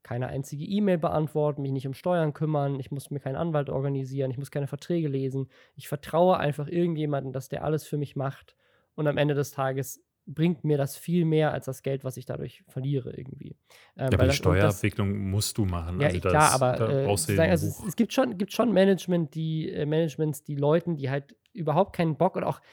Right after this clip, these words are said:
Speaker 1: es gibt auch ganz viele, die gar keine Ahnung haben, ne? Also die überhaupt nicht
Speaker 2: Ja, ja.
Speaker 1: wissen, was sie wert sind und, äh, die dann dadurch, dass jemand, also, ne, wie Influencer, die seit Jahren das machen und auch Geld damit verdienen,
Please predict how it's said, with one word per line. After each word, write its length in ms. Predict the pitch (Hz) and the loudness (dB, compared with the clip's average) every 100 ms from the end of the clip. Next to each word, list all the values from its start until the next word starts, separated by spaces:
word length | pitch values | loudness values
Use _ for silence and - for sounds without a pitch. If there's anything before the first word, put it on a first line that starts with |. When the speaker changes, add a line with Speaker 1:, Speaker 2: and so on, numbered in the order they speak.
| - - | -20 -12
Speaker 1:
es 140 | 170 | -8
gibt 160 | 233 220 | -4 0
auch 100 | 170 | 2
ganz 200 | 170 175 | 0 0
viele, 160 | 170 151 | -2 -2
die 100 | 139 | -2
gar 140 | 135 | -4
keine 280 | - 143 - | -2 -6 -4
Ahnung 320 | 202 196 - | -4 -4 -6
haben, 220 | - - 151 | -10 -8 -4
ne? 100 | 165 | -4
Also 140 | 147 | -4
die 100 | 143 | -6
überhaupt 320 | 147 135 - | -4 -4 2
nicht 100 | 110 | 6
Speaker 2:
Ja, 120 | 117 | 8
ja. 20 | 190 | 8
Speaker 1:
wissen, 260 | - 180 | 4 -2
was 140 | 147 - | -2 -4
sie 160 | 135 | -2
wert 260 | 139 170 - | 0 0 -2
sind 400 | 147 139 165 - _ _ _ | -4 -2 -4 -10 _ _ _
und, 460 | 151 147 147 143 - | 0 0 0 -4 -6
äh, 180 | 143 135 | -4 -4
die 180 | 143 | -2
dann 300 | 135 139 185 | 2 2 2
dadurch, 280 | 160 156 160 | 2 2 0
dass 180 | 165 - | -2 -4
jemand, 300 | 156 147 - | -2 -2 -4
also, 220 | 143 135 | -4 -2
ne, 220 | 156 175 | -2 -2
wie 140 | - - | -6 -6
Influencer, 480 | 170 - 165 143 147 | -6 -2 -2 -2 -4
die 140 | 135 - | -6 -4
seit 260 | 139 131 | -4 -2
Jahren 240 | 135 170 139 | -2 -2 -4
das 120 | 165 | -4
machen 300 | 277 226 165 | -6 -4 -4
und 120 | 147 | -4
auch 100 | 139 | -4
Geld 180 | 196 208 | -4 -2
damit 160 | 151 - | -2 -2
verdienen, 440 | 139 135 143 | -8 -4 -4